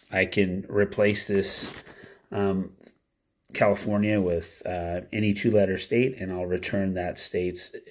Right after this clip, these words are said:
data. So, you know, you could get this, uh, K M L network link from someone, but the easiest way to do this is just to go to, um, the maps dot tax server dot U S and grab a data package I've already set up and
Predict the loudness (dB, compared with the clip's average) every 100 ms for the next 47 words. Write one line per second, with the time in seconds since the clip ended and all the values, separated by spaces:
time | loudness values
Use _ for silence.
0 | -10 -4 -4 -4 -8 -12 _ _ _ -20
1 | -20 -20 -20 -20 -20 -8 6 6 6 2
2 | _ -10 -4 -2 -2 -4 2 2 4 4
3 | 4 4 -2 -2 2 4 2 0 0 2
4 | 2 0 -2 -2 -2 -2 -4 -4 -4 -2
5 | 0 0 0 -2 2 4 4 0 2 2
6 | 2 2 4 4 4 0 -2 -6 -6 -2
7 | -2 -4 -6 -6 -6 -4 -2 -2 -4 -6
8 | -2 0 0 0 -2 -6 -6 -4 -4 -6
9 | -8 -14 _ _ -20 -20 -20 -8 0 2
10 | 2 -2 -2 -2 -4 _ _ _ _ -4
11 | -2 -2 0 0 4 2 2 2 4 6
12 | 2 -4 -6 -6 -2 -2 0 0 -2 -2
13 | -2 2 2 2 0 0 0 -2 0 0
14 | 0 -2 -4 -4 -4 -2 -2 -2 0 2
15 | 2 -2 -6 -6